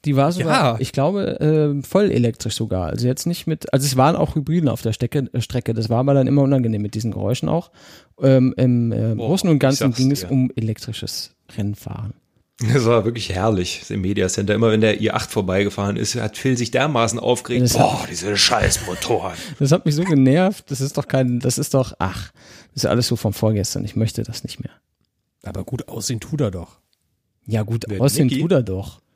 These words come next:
Speaker 1: Niki auch. Ja, ich muss jetzt
Speaker 3: Niki
Speaker 1: mal
Speaker 3: ist gerade im, im Chat.
Speaker 1: Tobi Wirtz gibt jetzt an mit seinem Bild mit Alejandro und mit Niki Shields. Ich hol jetzt gleich meine Bilder auch mal eben raus. Warte mal.
Speaker 3: Wir, wir dürfen uns nicht zu sehr, ähm, das hören ja später auch noch Leute, die jetzt die ganzen geilen Bilder hier nicht sehen.
Speaker 1: Ja.
Speaker 2: Wie?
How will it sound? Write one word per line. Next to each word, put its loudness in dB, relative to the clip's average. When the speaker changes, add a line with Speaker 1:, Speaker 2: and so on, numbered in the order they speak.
Speaker 1:
Niki 0
auch. 2
Ja, 0
ich 2
muss 0
jetzt 0
Speaker 3:
Niki 0
Speaker 1:
mal 2
Speaker 3:
ist -2
gerade -2
im, -2
im -6
Chat. -6
Speaker 1:
Tobi 2
Wirtz 0
gibt -2
jetzt 0
an 0
mit -2
seinem 2
Bild 0
mit 0
Alejandro 0
und 0
mit 2
Niki -4
Shields. 0
Ich -4
hol 4
jetzt 0
gleich 0
meine 0
Bilder -2
auch -2
mal -4
eben -6
raus. -10
Warte -8
mal. 0
Speaker 3:
Wir, 2
wir 2
dürfen 2
uns -2
nicht -4
zu -2
sehr, -2
ähm, -6
das -4
hören 2
ja 2
später 0
auch 0
noch 0
Leute, 0
die -4
jetzt 2
die -2
ganzen -2
geilen 2
Bilder 2
hier 0
nicht 0
sehen. -2
Speaker 1:
Ja. -2
Speaker 2:
Wie? -4